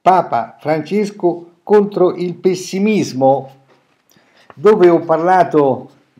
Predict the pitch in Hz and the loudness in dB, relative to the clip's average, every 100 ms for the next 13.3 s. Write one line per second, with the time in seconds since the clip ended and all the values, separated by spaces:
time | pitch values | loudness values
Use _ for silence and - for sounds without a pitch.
0 | _ _ _ _ _ _ 123 135 185 208 | _ _ _ _ _ _ -14 -10 2 4
1 | 185 160 151 151 170 175 147 147 - 160 | 6 2 0 0 0 0 -4 -12 -4 -4
2 | 147 170 175 233 233 190 139 - - 139 | -2 -6 0 0 0 -4 -4 -6 -8 -8
3 | 143 139 156 175 202 143 - 151 170 214 | -8 -10 -6 -2 -2 -4 -6 -8 -4 -2
4 | 196 - 131 131 131 139 135 170 185 - | -2 -2 -6 -4 -8 -8 -6 -4 -4 -2
5 | 143 - 127 156 151 147 156 175 165 139 | -4 -4 -2 -2 -2 -4 -4 -6 -8 -10
6 | - 131 - 156 190 151 113 98 82 76 | -10 -12 -10 -6 -4 -4 -6 -12 -12 -16
7 | _ _ _ _ _ _ _ _ _ _ | _ _ _ _ _ _ _ _ _ _
8 | _ - 156 156 151 147 131 131 - - | _ -8 -4 -2 0 -2 -4 -10 -20 -20
9 | - - - 196 196 196 196 240 233 220 | -20 -10 -2 2 2 0 -2 0 2 0
10 | - 147 156 151 151 160 156 156 147 165 | 0 0 0 0 -2 -2 -4 -6 -6 -6
11 | 147 160 196 254 214 156 107 - _ _ | -6 -4 2 4 4 -2 -4 -8 _ _
12 | _ _ _ _ _ 131 151 220 220 170 | _ _ _ _ _ -4 2 4 6 4
13 | 131 78 | 2 -4